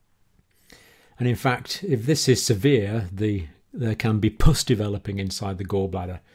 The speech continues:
That would be a condition called empyema of the gallbladder.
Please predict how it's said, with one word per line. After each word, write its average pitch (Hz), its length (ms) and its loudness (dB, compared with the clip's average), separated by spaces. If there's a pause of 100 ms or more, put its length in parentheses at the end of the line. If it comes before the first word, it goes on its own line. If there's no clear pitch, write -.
(420)
That 117 160 -6
would 104 80 -6
be 104 100 -2
a 98 60 -2
condition 98 440 -2
called 101 320 -4
empyema 110 800 2
of 90 120 -8
the 95 60 -10
gallbladder. 92 560 -10